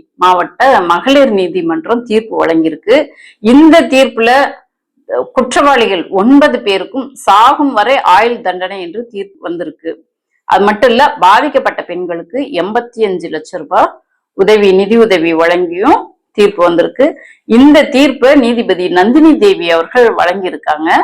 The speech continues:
முதல்ல நம்ம இந்த தீர்ப்புக்கு முதல்ல வரவேற்பு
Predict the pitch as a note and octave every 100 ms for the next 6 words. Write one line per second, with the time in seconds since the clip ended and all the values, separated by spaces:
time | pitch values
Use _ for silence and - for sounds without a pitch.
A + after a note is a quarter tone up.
0 | - _ _ _ - F#3 F#3+ A3+ D4 D4+
1 | G3 F3+ E3+ F3+ - B3+ C#4+ - A3+ D#3
2 | E3+ F3+ A#3+ F#3 E3+ F3+ F#3+ -